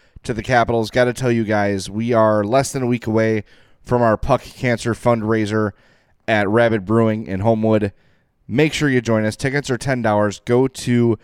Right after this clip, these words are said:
madhousepod dot com slash events for information and for the link to buy tickets. The ten dollar ticket enters you into our grand prize raffle, which is four Hawks tickets to the game against Nashville in the club level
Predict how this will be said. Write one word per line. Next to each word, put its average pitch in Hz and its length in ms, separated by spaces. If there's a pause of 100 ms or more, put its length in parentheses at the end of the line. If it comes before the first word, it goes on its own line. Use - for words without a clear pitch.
(200)
madhousepod 120 880
dot 107 240
com 104 320
slash 107 400
events 107 540 (320)
for 104 200
information 113 680
and 98 180
for 113 80
the 98 140
link 107 240
to - 100
buy 101 240
tickets. 110 580 (440)
The 110 100
ten 139 300
dollar 120 480 (760)
ticket 147 360 (240)
enters 127 440
you 123 200
into 117 240
our 113 160
grand 117 320
prize 110 260
raffle, 104 420
which 107 200
is 101 140
four 117 260
Hawks 110 240
tickets 107 340
to 107 60
the 98 80
game 104 240
against 95 240
Nashville 101 640 (460)
in 104 140
the 104 60
club 131 280
level 113 340